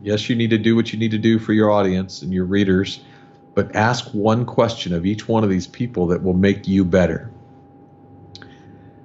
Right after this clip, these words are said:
And ultimately, I decided to make it the same question for everybody. And that question was, "If you could name one habit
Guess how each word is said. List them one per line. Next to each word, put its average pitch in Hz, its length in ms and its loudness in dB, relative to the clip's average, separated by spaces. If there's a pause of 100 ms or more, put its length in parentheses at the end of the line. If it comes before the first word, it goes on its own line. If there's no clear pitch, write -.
(160)
And 117 140 2
ultimately, 123 400 4
I 101 100 4
decided 104 340 2
to 101 60 -2
make 104 200 -2
it 98 80 -6
the - 40 -10
same 139 280 -2
question 95 340 -2
for 113 160 0
everybody. - 540 -2
And 98 100 -6
that 92 140 -2
question 98 420 -2
was, 90 400 2
"If 92 160 -8
you 104 100 0
could 95 240 -2
name 98 420 2
one 101 280 2
habit 87 560 -2